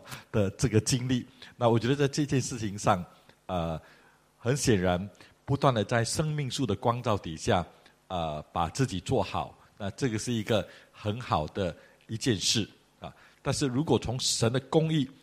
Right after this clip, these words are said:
来看事情的时候，呃，当你这么说，可是你没有这么做，那这个是一个，就形成了一种的不义。那所以我们的公义，呃，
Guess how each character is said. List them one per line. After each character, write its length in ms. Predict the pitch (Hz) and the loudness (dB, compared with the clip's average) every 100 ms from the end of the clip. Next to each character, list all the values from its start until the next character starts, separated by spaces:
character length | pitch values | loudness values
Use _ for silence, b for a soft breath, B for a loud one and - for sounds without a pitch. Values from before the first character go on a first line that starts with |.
| B - | B -6
来 100 | 104 | -4
看 260 | - 139 | 0 0
事 180 | 110 131 | 2 -4
情 220 | - 110 | -4 -6
的 80 | 95 | -6
时 160 | - 82 | -4 0
候， 260 | 107 85 B B B B - | 2 2 B B B B -8
呃， 200 | 92 85 - | -6 -6 -2
当 420 | 147 147 147 147 135 b b b _ | 0 0 -4 -8 -12 b b b _
你 560 | 107 104 92 92 90 80 - _ _ _ _ _ | -6 -2 -2 -2 -4 -6 -14 _ _ _ _ _
这 160 | - 180 | 0 2
么 160 | 156 139 | 4 2
说， 440 | - 156 143 143 - - _ | 4 6 6 6 0 -18 _
可 140 | - 110 | -6 -4
是 500 | 147 143 127 107 - - _ - | 0 2 2 0 -4 -14 _ -12
你 120 | 113 | -8
没 200 | 104 131 | 0 2
有 100 | 147 | 2
这 120 | 123 | 2
么 140 | 123 117 | 0 -2
做， 420 | - 123 101 - _ _ _ | 0 2 0 -2 _ _ _
那 160 | 101 90 _ | -12 -12 _
这 120 | - | -2
个 120 | 147 | 0
是 160 | 123 123 | 0 -2
一 100 | 113 | -4
个， 400 | 95 110 92 - - _ _ | -2 0 0 -4 -18 _ _
就 140 | 143 110 | -4 -2
形 500 | - - 110 113 143 | -4 -6 -6 -6 -4
成 100 | 120 | -4
了 80 | 113 | -4
一 40 | |
种 140 | 120 87 | -6 -6
的 80 | |
不 240 | 85 - 101 | -8 -6 -2
义。 180 | 120 - _ B B B - | -2 -4 _ B B B -8
那 100 | 110 | -6
所 240 | - 175 | 0 0
以 20 | 165 | 0
我 140 | 123 | 0
们 100 | 135 | -2
的 40 | 143 | 0
公 220 | 175 180 | 0 2
义， 160 | 170 - B B B _ | 2 0 B B B _
呃， 280 | 98 90 | -8 -8